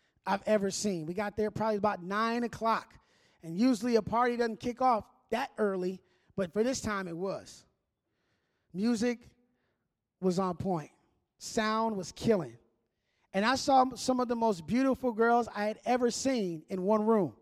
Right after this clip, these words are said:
All kind of Beyoncés and all over the room. I'm trying to figure out what i-, this is the right party, okay? I made a great decision.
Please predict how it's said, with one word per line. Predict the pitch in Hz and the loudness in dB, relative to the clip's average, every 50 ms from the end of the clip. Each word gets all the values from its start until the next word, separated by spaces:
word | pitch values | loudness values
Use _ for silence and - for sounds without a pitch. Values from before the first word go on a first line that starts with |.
| _ _ _ _ _ _ _ _ _ _ _ _ _ _ _ _ _ _ _ _ _ _ - | _ _ _ _ _ _ _ _ _ _ _ _ _ _ _ _ _ _ _ _ _ _ -2
All | 208 226 240 233 | 0 2 2 2
kind | - 240 247 240 | 0 -2 0 0
of | 233 190 | 0 0
Beyoncés | 196 202 190 208 226 233 233 - - 240 233 226 233 233 226 226 226 185 170 | 0 0 0 0 0 -2 -2 -2 0 2 2 4 4 4 4 2 0 -2 -4
and | 180 151 147 127 - _ _ _ _ _ _ _ _ _ _ _ _ _ _ _ - | -6 -6 -8 -12 -18 _ _ _ _ _ _ _ _ _ _ _ _ _ _ _ 4
all | 208 254 269 262 247 | 8 8 10 12 12
over | 269 294 269 262 240 | 12 12 12 10 8
the | 220 214 | 6 6
room. | 196 208 196 175 170 | 6 6 6 4 2
I'm | 208 277 | 0 0
trying | - - 269 254 233 | 0 2 2 2 2
to | 220 | 2
figure | - 247 247 226 233 | 2 2 2 4 4
out | 226 214 208 | 4 4 4
what | 196 220 262 311 - | 6 8 8 8 6
i-, | 240 214 - - - _ - | 4 -2 -6 -10 -18 _ 4
this | 302 349 381 - - - | 6 6 6 4 0 -2
is | - 277 262 - | 0 0 0 0
the | - 294 269 | 0 -2 0
right | 233 220 220 233 254 277 302 - | 2 2 4 4 2 0 -2 -2
party, | - 269 320 359 359 240 175 156 156 | -2 0 0 0 0 -2 -2 -4 -4
okay? | 208 240 226 254 269 285 302 330 - | -4 -2 0 2 4 4 2 0 -4
I | - 226 240 262 277 294 311 277 - - - _ - | -4 -2 -2 -2 0 -2 -4 -4 -6 -10 -18 _ -10
made | 196 196 214 226 240 247 247 254 - | -6 -4 -2 -2 -2 -2 -4 -2 -4
a | 233 | -4
great | 196 160 185 214 226 226 220 226 208 180 | -4 -2 -2 0 0 0 0 -2 -4 -6
decision. | 170 208 - - 233 240 240 208 170 190 170 120 | -6 -6 -4 -2 0 0 0 2 2 0 0 -2